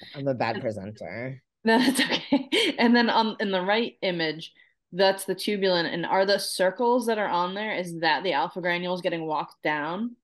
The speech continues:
Speaker 1: No, I, the, the, um, the other is actin.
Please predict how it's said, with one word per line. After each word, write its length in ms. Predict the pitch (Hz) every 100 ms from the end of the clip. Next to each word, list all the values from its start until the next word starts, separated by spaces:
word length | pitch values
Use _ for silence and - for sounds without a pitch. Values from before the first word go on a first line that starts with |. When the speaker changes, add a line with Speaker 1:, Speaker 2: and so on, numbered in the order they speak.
| 165
Speaker 1:
No, 200 | 160 151
I, 220 | 165 175
the, 440 | 185 185 175 165 - -
the, 480 | 170 160 147 147 - -
um, 680 | 147 139 131 127 131 131 127 123 117 _ _ _ _ _ - _ _ _ -
the 140 | 160
other 260 | 165 170 170
is 160 | 165
actin. 640 | 113 123 - 73 131 135